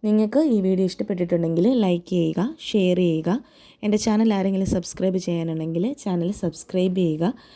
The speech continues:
താഴെയുള്ള ബെൽ ബട്ടൺ ക്ലിക്ക് ചെയ്താൽ ഞാൻ ഇടുന്ന ഓരോ വീഡിയോസിൻ്റെയും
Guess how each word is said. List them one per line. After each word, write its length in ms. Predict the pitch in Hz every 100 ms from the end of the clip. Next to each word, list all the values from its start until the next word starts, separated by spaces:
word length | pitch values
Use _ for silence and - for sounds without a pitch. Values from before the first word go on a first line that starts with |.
| - -
താഴെയുള്ള 300 | 185 180 180
ബെൽ 140 | 170
ബട്ടൺ 320 | 165 165 165 190
ക്ലിക്ക് 200 | 165 -
ചെയ്താൽ 320 | 160 165 214
ഞാൻ 220 | 202 185
ഇടുന്ന 320 | 180 175 214 - -
ഓരോ 280 | 190 208 247
വീഡിയോസിൻ്റെയും 760 | 202 175 170 165 - 165 175